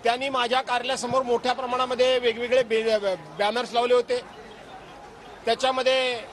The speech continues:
"गुन्ह्याला माफी नाही", "हिशेब चुकता करणार",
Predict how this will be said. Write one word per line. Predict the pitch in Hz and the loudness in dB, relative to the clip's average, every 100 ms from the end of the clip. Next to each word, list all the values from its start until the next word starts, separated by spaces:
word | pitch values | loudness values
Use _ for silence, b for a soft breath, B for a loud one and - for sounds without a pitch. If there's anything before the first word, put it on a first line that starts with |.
| - - - - - - 160 | -16 -16 -18 -16 -16 -16 -6
"गुन्ह्याला | 220 247 262 | 0 2 2
माफी | 254 226 220 254 | 2 0 -2 -2
नाही", | 254 247 247 233 - - - - - - - - - | 0 0 -4 -12 -16 -18 -18 -18 -18 -18 -18 -18 -16
"हिशेब | - 180 - 262 | -10 -4 2 2
चुकता | - 226 - 262 | 0 -12 -2 0
करणार", | 254 247 254 247 | 0 -2 -2 -4